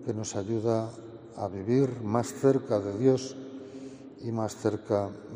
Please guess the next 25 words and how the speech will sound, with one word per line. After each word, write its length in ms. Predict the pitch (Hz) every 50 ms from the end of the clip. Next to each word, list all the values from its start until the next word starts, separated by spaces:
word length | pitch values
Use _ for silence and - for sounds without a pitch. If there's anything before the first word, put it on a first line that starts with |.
| 101
de 80 | 95 104
los 200 | 92 98 90 87
demás. 460 | 95 92 92 90 82 - - - - - - - - - - - - - - - - - - - -
Que 80 | - 120
su 140 | - - 156
resurrección 840 | 139 143 131 - - 143 131 135 131 - - 196 202 202 196 180
llene 760 | 160 156 151 135 131 123 113 110 110 113 - - - - 127 120
de 80 | 120 127
alegría 560 | 123 123 120 113 131 135 135 135 127 117 113
nuestro 380 | 113 117 117 113 - 131 117
corazón 600 | - 123 117 120 - - - 143 139 123 117 98 - - - - - - - - - - - - -
y 80 | 147 131
cuando 320 | - 160 147 143 135 135 127
veamos 840 | 135 151 170 185 175 165 156 143 131 120 - - - - - - - - - -
que 80 | 151 139
se 160 | - - 139
ve 140 | 131 143 139
amenazada, 720 | 135 131 135 127 127 123 - - 180 175 165 139 117 107 - - - - - - - - - - - - - - - - - - - -
recordemos 680 | 131 117 - 135 120 123 139 170 160 139 117 107 - 131
estas 300 | 117 - - 123 113 110
dos 380 | 117 113 107 - - - - - - - - - - - - - - - -
expresiones 680 | 127 113 - - 127 123 - - 170 165 165 160 151 139
del 160 | 139 120 117
Cristo 400 | - 196 196 185 - - 175 160
resucitado 760 | 135 131 110 - 127 - - 107 87 - 101 95 92 95 92